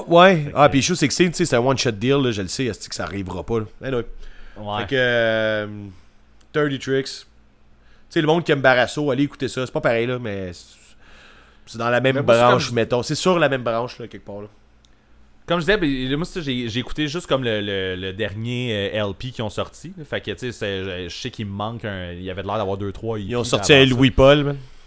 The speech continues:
Speaker 2: Fait que, euh, c'est ça, c'est sûr que je vais, je vais checker ça comme il faut, parce que c'est, c'est sorti dans la période, tu sais, je parlais l'autre fois, là, euh, d'une période où, euh, euh, j'étais plus dans le metalcore pis tout ça. Fait que
Speaker 1: Ouais.
Speaker 2: c'est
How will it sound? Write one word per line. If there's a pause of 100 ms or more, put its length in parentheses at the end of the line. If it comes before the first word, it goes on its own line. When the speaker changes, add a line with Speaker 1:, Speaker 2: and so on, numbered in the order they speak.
(840)
Speaker 2:
Fait
que,
euh,
c'est
ça,
c'est
sûr
que
je
vais,
je
vais
checker
ça
comme
il
faut,
parce
que
c'est,
c'est
sorti
dans
la
période,
tu
sais,
je
parlais
l'autre
fois,
là,
euh, (440)
d'une
période
où,
euh, (1000)
euh,
j'étais
plus
dans
le
metalcore
pis
tout
ça.
Fait
que
Speaker 1:
Ouais.
Speaker 2:
c'est